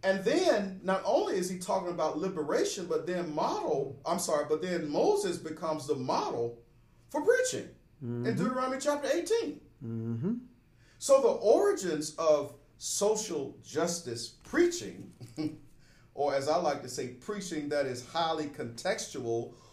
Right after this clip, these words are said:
Speaker 1: with just, justice as a biblical imperative undergirding it, has its biblical roots in the model of the one who's attributed to writing the Torah,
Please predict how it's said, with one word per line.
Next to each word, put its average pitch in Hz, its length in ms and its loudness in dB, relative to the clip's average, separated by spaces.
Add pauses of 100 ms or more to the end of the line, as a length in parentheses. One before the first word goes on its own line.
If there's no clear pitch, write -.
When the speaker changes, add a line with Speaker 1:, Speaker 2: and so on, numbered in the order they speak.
(160)
Speaker 1:
with 135 480 2
just, 185 640 0
justice 151 600 2
as 143 280 -2
a 135 120 -6 (160)
biblical 175 520 0
imperative 156 800 -4
undergirding 160 1040 2
it, - 340 -8 (600)
has 180 280 0
its 147 140 -6
biblical 226 560 -2
roots - 540 -4 (480)
in 135 160 -4
the 113 80 -2
model 180 760 0 (540)
of 113 100 -10
the 110 100 -8
one 151 520 -4 (240)
who's 156 220 -4
attributed 170 600 -6
to - 140 -10
writing 113 600 -2 (1800)
the 123 80 -8
Torah, - 500 -6